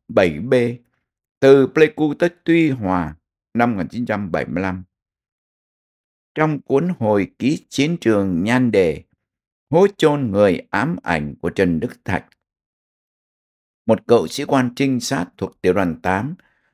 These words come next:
trung đoàn hai trăm sáu mươi sáu, sư đoàn ba trăm bốn mươi mốt Cộng sản Bắc Việt, có đoạn kể lại chuyện cộng quân đã giết hại hàng trăm người dân vô tội tại một ấp trong tỉnh Long Khánh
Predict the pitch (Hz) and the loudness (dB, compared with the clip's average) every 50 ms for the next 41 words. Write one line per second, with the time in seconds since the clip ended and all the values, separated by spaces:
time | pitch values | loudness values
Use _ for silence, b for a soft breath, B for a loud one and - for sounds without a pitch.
0 | _ _ _ - 160 165 160 147 131 110 92 85 78 85 107 127 120 123 - 120 | _ _ _ -2 -2 -2 0 2 2 2 2 0 -2 -4 -4 -4 -4 -2 -4 -4
1 | 117 113 110 - - 92 107 139 131 - - - 95 80 92 104 123 - - _ | -4 -4 -6 -6 -6 -6 -4 -4 -6 -6 -6 -4 -4 -4 -4 -6 -8 -10 -14 _
2 | _ _ _ _ _ - - - 170 165 160 147 135 117 98 87 80 67 76 107 | _ _ _ _ _ -12 -4 -2 0 0 2 2 2 0 0 0 -2 -4 -2 -2
3 | 127 123 - - 131 123 127 127 120 127 143 147 135 143 - - - - 113 87 | -2 -2 -2 -2 -2 -2 0 0 -2 -2 -2 -4 -4 -6 -6 -6 -4 -4 -4 -4
4 | - - - - 73 71 58 52 - - 127 - - _ - 95 85 - - _ | -4 -10 -10 -10 -10 -10 -10 -12 -10 -8 -8 -8 -8 _ -4 -4 -4 -4 -6 _
5 | _ _ _ _ _ _ _ _ _ _ _ _ _ _ _ _ 123 139 170 165 | _ _ _ _ _ _ _ _ _ _ _ _ _ _ _ _ 0 0 0 0
6 | 143 123 110 95 73 52 50 - _ - 90 78 71 76 92 82 73 67 - _ | 2 2 2 0 -2 -6 -12 -6 _ 0 0 2 0 -2 -4 -6 -6 -10 -14 _
7 | - 101 98 - 64 - - 107 101 - - - - - 135 135 131 131 131 127 | -8 -6 -6 -6 -8 -10 -6 -6 -6 -6 -8 -12 -2 0 0 2 2 0 -4 -8
8 | _ _ _ _ _ _ _ _ _ 135 160 175 185 208 208 208 - _ _ - | _ _ _ _ _ _ _ _ _ -8 -6 -2 -2 -2 -2 -2 -4 _ _ -16
9 | - 113 101 98 - - - - 110 104 107 107 98 90 - _ - 170 175 175 | -8 -6 -6 -6 -6 -8 -12 -12 -8 -6 -6 -4 -6 -8 -8 _ 0 0 2 2
10 | 175 160 131 110 90 90 120 135 139 127 120 131 131 127 - _ 110 104 76 55 | 0 2 2 2 2 2 0 0 0 0 -2 -2 -2 -2 -2 _ -2 -2 -2 -4
11 | 50 - - _ _ _ _ _ _ - 110 110 82 57 76 95 90 - - - | -8 -14 -18 _ _ _ _ _ _ -2 -2 -2 -2 -4 -6 -8 -8 -8 -6 -4
12 | 143 165 - - _ - 135 131 131 123 - - 90 82 76 71 76 92 113 120 | -4 -4 -4 -6 _ -4 -2 -2 -2 -4 -4 -4 -4 -4 -4 -6 -6 -4 -2 -2
13 | 120 113 - - 113 101 117 131 151 | -2 -4 -4 -6 -4 -4 -4 -4 -6